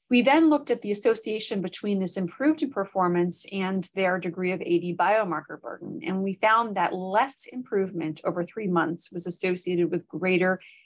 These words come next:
A D biomarker burden. And this is work from my postdoc, Rose Hooton, um, that was recently published. And you can see that that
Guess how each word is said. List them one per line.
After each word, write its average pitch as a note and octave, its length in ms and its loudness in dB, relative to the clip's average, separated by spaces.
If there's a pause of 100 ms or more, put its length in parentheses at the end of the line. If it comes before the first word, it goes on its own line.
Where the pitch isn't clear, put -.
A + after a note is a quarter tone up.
(120)
A F#3 100 4
D E3+ 180 2
biomarker E3 720 2
burden. D#3+ 460 -2
And F#3 140 -2
this F#3 120 -2
is E3+ 140 -6
work E3+ 240 -2
from F3+ 140 -2
my E3 100 2
postdoc, E3+ 520 -2
Rose E3 340 2
Hooton, E3+ 480 0 (320)
um, E3+ 300 2
that F3+ 120 2
was E3+ 180 -2
recently E3+ 420 -2
published. F3+ 680 -2 (360)
And G3 100 2
you F#3 80 0
can G3 180 0
see G3+ 440 2
that F3+ 340 2
that D#3+ 300 0